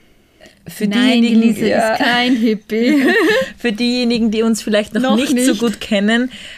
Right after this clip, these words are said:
Speaker 1: wir beide sind Vollblut-Unternehmerinnen. Wir führen beide eine Kreativagentur, fokussiert auf Social Media Marketing.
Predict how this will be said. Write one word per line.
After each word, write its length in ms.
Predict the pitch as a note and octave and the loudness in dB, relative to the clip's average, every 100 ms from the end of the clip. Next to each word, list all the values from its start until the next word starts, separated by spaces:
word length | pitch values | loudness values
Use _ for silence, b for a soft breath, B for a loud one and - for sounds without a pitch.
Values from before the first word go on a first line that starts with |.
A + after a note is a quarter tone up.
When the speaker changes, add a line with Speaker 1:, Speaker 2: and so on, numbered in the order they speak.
| B | B
Speaker 1:
wir 180 | G#3+ G#3 | -2 -2
beide 600 | F#3+ F3 G#3+ A3+ A3+ G#3+ | -2 -2 0 2 2 0
sind 480 | A3 A3 G#3 G#3 G#3 B B A3+ B | -2 0 2 2 -2 B B -18 B
Vollblut-Unternehmerinnen. 2250 | - G#3 G#3 B3 A3+ A3 A3+ A#3 - G#3+ G#3+ G#3 G#3 G3 A3 A#3+ G3 G3 G3 A3 C4 C#4+ - | -4 0 0 0 -2 -2 -2 -2 -2 0 0 2 0 2 2 2 0 0 0 0 -2 -6 -10
Wir 600 | F3+ F#3 G3+ G3+ F#3+ F#3+ | -6 -2 0 2 0 -4
führen 720 | - - G#3+ G#3+ G#3 G#3 G3 - _ _ - | -8 -4 0 2 4 2 0 -6 _ _ -8
beide 540 | - F#3 G3+ G#3 G#3 F#3+ | -2 0 0 2 0 0
eine 520 | F#3 F#3 F#3 F#3 F3+ - G3 | -4 -4 -2 -2 -4 -8 -10
Kreativagentur, 1600 | G#3 G3 F3+ - C4+ - G3+ G#3 A3 G#3 A#3 A#3 A#3 A#3 A#3 A3+ | -4 -2 -2 -6 -8 -4 -4 -2 -4 -4 -4 -2 0 0 -2 -6
fokussiert 680 | - - G3+ G3+ - G#3 G3+ | -12 -10 -10 -8 -8 -6 -4
auf 160 | F3 E3+ | -6 -6
Social 340 | G3+ F#3+ G#3+ | -6 -4 0
Media 280 | G#3 A#3+ B3+ | 0 0 0
Marketing. 760 | G#3+ F#3+ G#3 G#3 A3 G#3+ A3 | 0 -2 -6 -8 -2 0 0